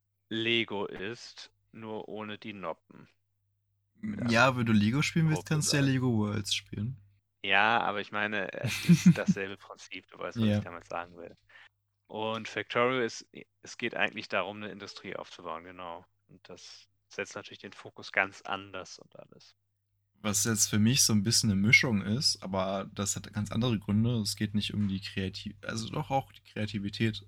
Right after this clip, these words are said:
Speaker 2: ähm, aber vor allem geht's darum, ähm,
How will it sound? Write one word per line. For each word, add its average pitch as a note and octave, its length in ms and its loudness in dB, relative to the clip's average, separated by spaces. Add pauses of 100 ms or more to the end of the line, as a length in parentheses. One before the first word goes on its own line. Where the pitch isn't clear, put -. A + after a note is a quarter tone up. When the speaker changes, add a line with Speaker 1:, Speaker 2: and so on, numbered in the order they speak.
Speaker 2:
ähm, F#2 380 -4 (1300)
aber A2 160 0
vor G#2 160 0
allem A2 200 8
geht's G#2 240 2
darum, G2 520 2
ähm, F#2 420 -2